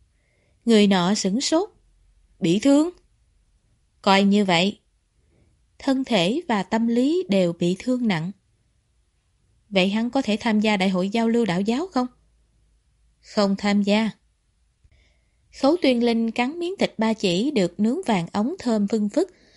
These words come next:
uống một hớp rượu dương mai ướp lạnh vừa phải, cảm giác dầu mỡ lập tức tan biến. Không phải mọi người muốn đến Thiên Sư Phủ à? Đúng vậy, đi du lịch.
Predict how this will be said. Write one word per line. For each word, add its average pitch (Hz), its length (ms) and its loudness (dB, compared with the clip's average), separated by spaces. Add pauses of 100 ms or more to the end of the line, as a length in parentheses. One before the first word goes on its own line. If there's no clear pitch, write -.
(200)
uống 285 260 0
một 190 180 -2
hớp 294 200 0
rượu 175 240 0
dương 220 320 0
mai 220 380 0
ướp 311 200 -2
lạnh 175 260 -2
vừa 190 240 0
phải, 180 360 -2 (400)
cảm 226 200 2
giác 311 280 -2
dầu 202 200 4
mỡ 185 340 0
lập 240 260 -2
tức 277 200 -2
tan 196 260 -2
biến. 233 200 0 (1300)
Không 202 100 0
phải 196 180 0
mọi 202 200 2
người 190 260 2
muốn 226 200 0
đến 330 180 2
Thiên 240 180 0
Sư 254 180 2
Phủ 202 240 2
à? 214 240 -2 (1040)
Đúng 208 280 -2
vậy, 175 340 -2 (220)
đi 220 180 2
du 240 140 4
lịch. 185 260 0